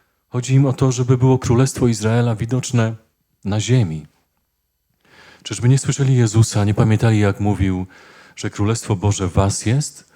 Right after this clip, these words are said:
że nie przyjdzie dostrzegalnie tutaj na ziemi, e, aż oczywiście, kiedy przyjdzie Chrystus w chwale, wtedy przyjdzie Jego Królestwo, wtedy będzie widoczne Jego Królestwo, Jego chwała, że jest Królem. Ale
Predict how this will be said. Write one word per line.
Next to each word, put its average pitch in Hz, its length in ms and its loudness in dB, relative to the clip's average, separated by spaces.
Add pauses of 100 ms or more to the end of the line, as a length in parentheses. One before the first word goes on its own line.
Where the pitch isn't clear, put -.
że - 140 -4
nie 113 80 2
przyjdzie 117 500 2 (300)
dostrzegalnie 110 640 2
tutaj 107 300 2
na 98 120 4
ziemi, 101 520 4 (1040)
e, 92 800 -4 (800)
aż 110 300 -4
oczywiście, 101 520 -2
kiedy 95 200 2
przyjdzie 98 240 -2
Chrystus 110 420 -2
w - 20 -14
chwale, 120 400 0
wtedy 104 280 -6
przyjdzie 101 320 -6
Jego 101 220 0
Królestwo, 120 520 2
wtedy 85 260 -8
będzie 85 280 -6
widoczne 101 560 -2
Jego 90 280 -4 (640)
Królestwo, 98 440 0
Jego 92 160 0
chwała, 95 380 0
że 98 140 -2
jest 95 160 -4
Królem. 87 460 0 (680)
Ale 90 600 -2